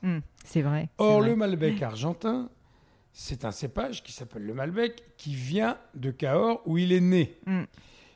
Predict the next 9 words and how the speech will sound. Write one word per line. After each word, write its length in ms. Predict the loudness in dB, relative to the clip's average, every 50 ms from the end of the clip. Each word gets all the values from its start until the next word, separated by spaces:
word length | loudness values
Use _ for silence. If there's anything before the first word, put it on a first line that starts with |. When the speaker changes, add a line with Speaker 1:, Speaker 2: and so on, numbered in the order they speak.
| _ -12
Speaker 2:
Et 400 | -8 -6 -6 -4 -4 -6 -8 -10 -6 -4
Cahors, 500 | -2 2 4 6 6 6 6 4 2 -2
euh, 180 | -6 -6 -8 -10
comme 180 | -8 -8 -6 -4
beaucoup 240 | -4 -6 -6 -6 -8
de 120 | -8 -8
v-, 200 | -8 -8 -10 -12 -12 -14 -16 -18 -18 -20 -20 -20 -20 -18 -12
vignobles 400 | -8 -4 -2 0 0 0 0 -2
français, 560 | -2 -4 -4 -2 -2 0 0 0 0 -2